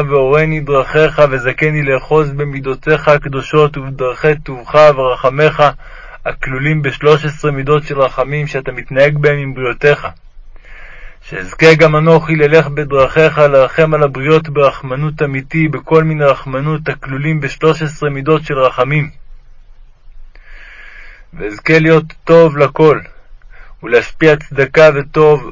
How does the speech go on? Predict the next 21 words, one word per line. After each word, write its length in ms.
וחסד 720
ורחמים 640
לכל 280
הצריכים 500
חסד, 420
באופן 360
שאזכה 420
לעורר 580
ולהמשיך 680
הלאה 240
שלוש 320
עשרה 280
מידותיך 600
של 240
רחמים, 460
שתרחם 680
עלי 300
ועל 220
כל 260
ישראל 420
בכולם, 540